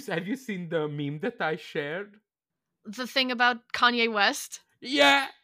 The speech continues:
Speaker 2: Yeah, it's on our
Speaker 1: <laughs>
Speaker 2: Discord. If you guys want, join our Discord.
Speaker 1: Yeah, join our Discord.
Speaker 2: You can find the link on our Twitch page. Okay, Sweet Dreams.
Speaker 1: Yes.
Speaker 2: Shameless plug. Okay, cool. Is that,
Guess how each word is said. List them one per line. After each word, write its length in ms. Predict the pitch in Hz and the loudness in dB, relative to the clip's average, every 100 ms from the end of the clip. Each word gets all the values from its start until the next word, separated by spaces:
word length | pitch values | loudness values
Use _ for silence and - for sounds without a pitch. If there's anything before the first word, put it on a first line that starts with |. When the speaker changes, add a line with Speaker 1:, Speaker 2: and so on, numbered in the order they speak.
| - | -8
Speaker 2:
Yeah, 600 | - 269 269 262 262 254 | -2 0 4 6 8 8
it's 120 | 254 | 8
on 120 | 302 | 6
our 80 | 320 | 6
Speaker 1:
<laughs> 0 | |
Speaker 2:
Discord. 460 | 254 269 - 262 240 | 0 -2 0 0 0
If 160 | 240 | -2
you 60 | 269 | 2
guys 260 | 247 240 240 | 4 4 4
want, 260 | 226 202 | 4 2
join 200 | 202 208 | 0 -2
our 80 | 202 | -2
Discord. 560 | 190 180 - 151 165 196 _ - | -4 -6 -6 -6 -6 -8 _ -8
Speaker 1:
Yeah, 180 | 135 123 | -4 -2
join 320 | 127 147 139 | 2 0 2
our 200 | 139 131 | -2 -4
Discord. 560 | 123 185 - _ 107 104 | -6 -12 -12 _ -20 -10
Speaker 2:
You 140 | 262 | -4
can 120 | 247 247 | -2 0
find 220 | 254 240 | 2 2
the 80 | 233 | 0
link 460 | 214 214 214 - - _ 220 | -2 -2 -4 -10 -16 _ -4
on 160 | 208 | -2
our 100 | 180 | -2
Twitch 400 | - - 170 - | -6 -8 -8 -8
page. 320 | - 175 92 - | -10 -10 -8 -12
Okay, 240 | 180 196 | -10 -8
Sweet 260 | 185 190 - | -8 -10 -10
Dreams. 540 | 175 113 185 220 - _ _ _ _ _ _ _ 98 - | -12 -12 -10 -10 -12 _ _ _ _ _ _ _ -20 -20
Speaker 1:
Yes. 300 | - - - _ _ _ - | -20 -20 -20 _ _ _ -10
Speaker 2:
Shameless 500 | - 196 185 180 - | -8 -6 -8 -10 -12
plug. 380 | 165 160 185 - | -8 -6 -8 -12
Okay, 300 | 220 190 180 | -10 -8 -8
cool. 460 | - 190 180 185 - | -6 -6 -4 -6 -6
Is 120 | 220 | -2
that, 300 | 254 240 240 | 2 2 0